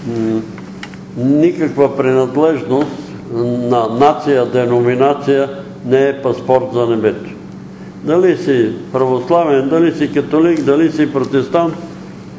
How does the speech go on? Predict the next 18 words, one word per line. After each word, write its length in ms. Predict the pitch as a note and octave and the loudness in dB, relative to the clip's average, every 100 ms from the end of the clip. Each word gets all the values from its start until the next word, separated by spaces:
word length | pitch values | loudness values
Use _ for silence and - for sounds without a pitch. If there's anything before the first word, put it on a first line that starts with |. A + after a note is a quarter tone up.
| - - | -18 -12
Сега, 300 | - E3+ D3+ | -2 2 2
за 220 | C3+ D#3 D#3+ | 2 0 2
съжаление, 720 | E3 D3+ E3 F#3 E3+ D#3 D#3+ | 2 4 4 4 4 2 0
слушах 420 | D#3+ D#3 D3 C3+ | 2 2 2 2
оня 260 | D3+ C#3+ | 4 4
ден 200 | C#3 D3 | 2 2
един 360 | C3+ C3+ D3 C#3+ | 2 2 2 4
архимандрит 720 | C#3 - C#3+ B2 B2 D3+ F3 - - - - - - - - - - - - D3+ | 2 4 2 4 4 2 0 -2 -12 -14 -16 -16 -16 -16 -18 -16 -16 -16 -6 0
по 120 | C#3 | 4
българска 560 | D#3 D3+ C#3 - C#3+ | 4 4 2 2 -2
християнска 760 | A#2 B2+ B2 D3 C#3 - B2+ B2+ | 2 0 2 2 2 2 0 2
телевизия: 720 | A#2+ A#2+ A#2+ E3 E3+ F#3 F3+ F3+ - - - - - - - - - - - - - - | 2 2 4 2 4 4 2 0 -8 -14 -16 -16 -16 -16 -16 -16 -18 -18 -16 -16 -16 -14
"Само 400 | - F#3+ F#3+ E3 | 0 2 4 2
ние 220 | E3+ E3 | 2 2
сме 360 | B2 A#2+ A#2 A#2 | 0 0 0 2
прави, 440 | C#3+ F3+ G3 G3 F3 - - - - - - - - | 2 4 4 2 -2 -10 -12 -14 -16 -16 -16 -14 0
католиците 760 | C#3 - D#3+ F3+ - C3+ E3+ E3+ | 0 4 4 4 2 0 2 2
нямат 560 | E3 E3+ E3 E3 C3+ | 2 2 -2 -4 -10